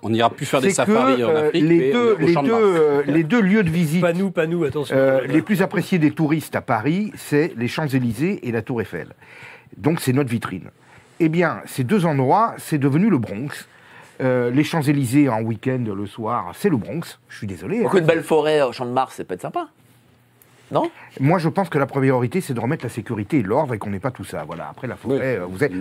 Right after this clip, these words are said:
Speaker 2: le Champ de Mars, c'est beau comme ça, hein. Il n'y a pas besoin d'en faire plus. C'est très beau, c'est reconnu, les photos sont magnifiques, tout le monde est content.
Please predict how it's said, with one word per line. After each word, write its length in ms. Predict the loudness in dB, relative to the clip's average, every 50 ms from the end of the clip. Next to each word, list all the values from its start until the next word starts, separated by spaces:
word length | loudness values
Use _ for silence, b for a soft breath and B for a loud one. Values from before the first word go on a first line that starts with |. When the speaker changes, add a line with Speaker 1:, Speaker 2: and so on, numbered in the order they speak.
| -2 0
Speaker 2:
le 80 | 0
Champ 160 | 2 2 2
de 60 | 2 4
Mars, 160 | 2 2 2
c'est 80 | 0 0
beau 140 | 2 0 0
comme 180 | 0 -4 -4
ça, 180 | -4 -4 -2 -2
hein. 200 | -2 -2 -4 -4 -4
Il 40 |
n'y 60 | -6 -6
a 40 |
pas 80 | -6 -6
besoin 160 | -4 -4 -2
d'en 140 | -2 -4 -4
faire 160 | -4 -8 -8
plus. 260 | -4 -4 -2 -2 -4 B B B B B B B -8
C'est 220 | -2 0 2 2
très 180 | 2 2 2 2
beau, 260 | 4 4 4 4 2
c'est 100 | 0 0
reconnu, 640 | 0 0 0 2 2 2 2 2 2 2 2 2
les 100 | 2 2
photos 320 | 0 0 -2 -4 -4 -6 -4
sont 120 | -4 -4
magnifiques, 420 | -2 0 0 -2 -2 -2 -4 -4
tout 80 | -4 -2
le 60 | -2
monde 120 | 0 0 -2
est 60 | -2
content. 400 | -2 -4 -2 0 0 0 0 -2